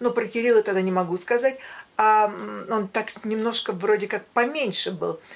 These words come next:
а, Алексей на тот момент. Это Алексей ещё не был патриархом. Так вот, а, некая спецслужба, которая работала у нас в советской миссии,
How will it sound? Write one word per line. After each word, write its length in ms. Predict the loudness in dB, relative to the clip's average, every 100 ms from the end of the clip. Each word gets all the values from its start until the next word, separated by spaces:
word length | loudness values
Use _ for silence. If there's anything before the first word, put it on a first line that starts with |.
| -20 -10
а, 420 | -4 -2 0 0
Алексей 480 | 0 0 -4 -6 -6
на 140 | -6 -4
тот 260 | -4 -4
момент. 460 | -2 -2 0 -2 -6 -20 -14 -6
Это 220 | 0 2
Алексей 360 | 2 0 -2 -6
ещё 140 | -4
не 140 | -4
был 140 | -2 -2
патриархом. 800 | -4 -4 0 0 0 -8 -14 -16 _ _ _ _ _ _ _ _ _ _ _ _ _ _ -20 -14 -4
Так 160 | -4
вот, 300 | 0 0 0 -12 _ _ -20 -20 -20 -20 -20 _ _ 0
а, 240 | 4 4
некая 420 | 4 0 2 0
спецслужба, 800 | 0 -2 -2 0 2 2 2 -6
которая 680 | -2 -2 0 2 4 4 4
работала 640 | 4 2 2 2 -2 -4
у 60 | -2
нас 240 | 0 0
в 40 | 0
советской 500 | 0 0 -2 -2 -4
миссии, 580 | -2 -4 -4 -6 -6